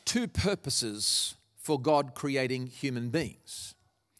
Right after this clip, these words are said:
Genesis one and twenty-six, "Let us make man in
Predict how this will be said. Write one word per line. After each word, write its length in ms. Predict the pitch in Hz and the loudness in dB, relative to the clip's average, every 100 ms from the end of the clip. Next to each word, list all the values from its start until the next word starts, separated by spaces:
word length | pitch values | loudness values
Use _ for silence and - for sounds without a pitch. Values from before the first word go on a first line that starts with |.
| _ _ _ _ _ _ _ _ _ 196 | _ _ _ _ _ _ _ _ _ 4
Genesis 300 | 208 170 151 | 6 6 6
one 160 | 180 | 6
and 100 | 170 | 4
twenty-six, 560 | - 190 175 214 196 - | 4 4 8 8 8 6
"Let 240 | 196 254 | 8 10
us 200 | 294 233 | 10 6
make 340 | 196 214 214 208 | 8 8 8 6
man 680 | 175 220 247 170 165 175 208 | 4 6 6 6 6 4 2
in 320 | 220 196 185 | 4 6 4